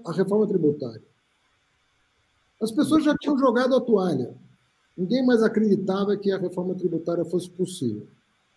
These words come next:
E eu, eh, não só acreditava, como eu criei uma secretaria extraordinária para a reforma tributária. E convidei o maior especialista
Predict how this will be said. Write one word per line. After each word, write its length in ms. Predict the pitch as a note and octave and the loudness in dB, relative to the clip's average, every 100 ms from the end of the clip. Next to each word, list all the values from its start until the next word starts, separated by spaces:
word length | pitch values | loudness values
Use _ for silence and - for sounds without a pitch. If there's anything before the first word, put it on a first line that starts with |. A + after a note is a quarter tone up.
| _ _ _ _ | _ _ _ _
E 120 | F3 | 6
eu, 200 | G#3 C#4+ C4+ | 8 8 6
eh, 600 | - C#3 F#3+ F#3+ F#3 F#3 | 2 0 2 2 0 0
não 280 | G3 D4 D#4+ | 2 4 4
só 180 | - | 2
acreditava, 840 | G3 G3 E3 C#3+ - B3 A3 C#3 B2 | 0 0 0 -2 -4 -4 -2 -4 -4
como 240 | - G3 | 0 4
eu 40 | G3+ | 4
criei 340 | - A3+ A3+ | 4 6 6
uma 160 | C#4 C#4 | 6 2
secretaria 840 | C#4+ - D4+ D#4 C#4 G#3+ A#3+ D#4 | 0 2 2 2 0 2 6 6
extraordinária 1160 | D4+ - C4 A#3+ A3+ G#3+ F3+ F3+ A#3+ B3+ C4 - _ _ _ _ | 4 -2 4 4 4 2 0 0 -2 -2 -6 -8 _ _ _ _
para 280 | G#3 B3 B3+ | -4 -2 -2
a 40 | |
reforma 420 | A3+ A3+ A3 A#3 A#3+ | -2 -2 -2 -2 -2
tributária. 720 | - - - G#3+ F#3 A#2 A#2 _ _ _ _ _ | -2 -2 -2 -4 -4 -6 -10 _ _ _ _ _
E 80 | F3 | -10
convidei 540 | F3+ A#3 A#3 F3+ G3+ | 6 6 6 6 6
o 240 | A#3+ - - | 4 -2 -10
maior 360 | F3 F#3+ G#3+ C#4 | -6 0 2 2
especialista 920 | - - - A3 F#3 F#3 A#3 - A#3+ | 0 -2 0 0 0 0 -2 -6 -10